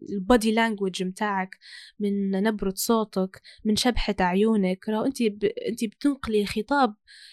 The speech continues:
بتجرديه من الأحاسيس اللي وراه، بتجرديه من المعاني المبطنة اللي وراه. كيف الرسالة حتوصل؟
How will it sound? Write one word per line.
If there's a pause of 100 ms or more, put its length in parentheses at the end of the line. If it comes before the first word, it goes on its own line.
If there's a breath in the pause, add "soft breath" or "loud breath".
(360 loud breath)
بتجرديه
من
الأحاسيس
اللي
وراه،
بتجرديه
من
المعاني
المبطنة
اللي
وراه.
كيف
الرسالة
حتوصل؟